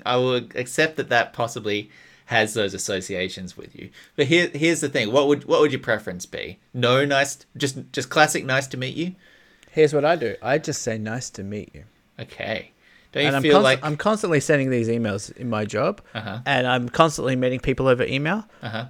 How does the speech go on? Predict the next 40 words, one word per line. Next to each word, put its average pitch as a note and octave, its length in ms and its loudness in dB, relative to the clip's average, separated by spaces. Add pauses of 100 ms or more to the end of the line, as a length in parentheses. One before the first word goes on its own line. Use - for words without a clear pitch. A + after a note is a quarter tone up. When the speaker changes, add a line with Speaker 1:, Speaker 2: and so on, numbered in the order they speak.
(100)
Speaker 2:
and B2 120 2
I'm B2 160 4
not D3+ 240 6
putting C3+ 260 4
the A2+ 200 0
E B2+ 180 4
hyphen G2 500 -2
first. - 480 -8 (200)
Speaker 1:
Uh-huh. G#2+ 260 -8
Speaker 2:
I'm C3+ 120 -4
not A#2+ 160 -4
doing D2 240 -6
that. F2 320 -4
You C#3+ 80 -2
know E3 100 4
why? G3+ 280 6 (100)
'Cause G#3 420 6 (1300)
I'm C3 200 4
up - 160 2
to G#2 100 -4
date G2 260 0
with G#2 420 -8
what G#2+ 260 -2 (160)
society C2 600 -4 (260)
Speaker 1:
Yeah. A2 180 -4
Speaker 2:
expects. - 640 -6
Speaker 1:
I A#2+ 100 0
mean, B2 400 0
if D3 180 0
you D#3+ 220 4
are D#3+ 60 4
going B2 300 0
to A#2 100 -8
go G#2 160 2
for - 160 -8
E G#2 140 -4
hyphen G2+ 600 -6 (320)
E A2+ 140 -2
meet G#2+ 340 -6
you, C3+ 200 -6